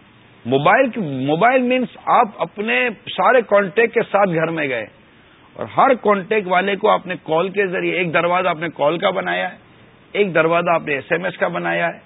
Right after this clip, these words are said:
ایک دروازہ آپ نے WhatsApp کا بنایا ہے، ایک دروازہ آپ نے دیگر سوشل میڈیاز کے بنائے۔ چھ چھ، چار چار، چھ چھ دروازے آپ نے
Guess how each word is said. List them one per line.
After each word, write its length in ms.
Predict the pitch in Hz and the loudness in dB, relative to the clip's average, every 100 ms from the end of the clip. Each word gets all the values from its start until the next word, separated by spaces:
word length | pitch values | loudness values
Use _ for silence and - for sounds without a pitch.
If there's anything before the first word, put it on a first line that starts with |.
| - | -12
ایک 240 | - 208 175 | 0 0 2
دروازہ 360 | 165 165 170 | 0 2 2
آپ 160 | 170 147 | 0 -2
نے 60 | 143 | -6
WhatsApp 480 | 120 131 - 175 | -6 -6 -4 -6
کا 100 | - | -4
بنایا 400 | 180 170 165 160 | -4 -2 -2 0
ہے، 60 | 156 - | -2 -4
ایک 220 | 185 160 | -6 -2
دروازہ 320 | 156 160 165 | 0 0 0
آپ 140 | 147 | 0
نے 140 | 143 151 | -2 -6
دیگر 280 | 139 151 160 | -6 -6 -6
سوشل 320 | 151 143 156 | -6 -6 -6
میڈیاز 380 | 147 143 151 151 | -6 -6 -4 -6
کے 100 | - | -6
بنائے۔ 320 | 131 117 110 98 - - - - - _ | -6 -4 -6 -8 -12 -20 -20 -20 -20 _
چھ 280 | - 165 202 202 | -8 0 0 0
چھ، 60 | 208 - | -6 -4
چار 240 | 165 170 | -2 0
چار، 200 | 175 208 | 0 0
چھ 320 | 202 - - 170 | 0 -2 -6 -6
چھ 80 | - 143 | -4 -4
دروازے 840 | 139 135 143 151 135 190 120 - - _ _ - _ _ | -4 -2 -2 -2 0 -2 -2 -10 -20 _ _ -20 _ _
آپ 280 | - 160 165 | 0 2 2
نے 120 | 175 | -4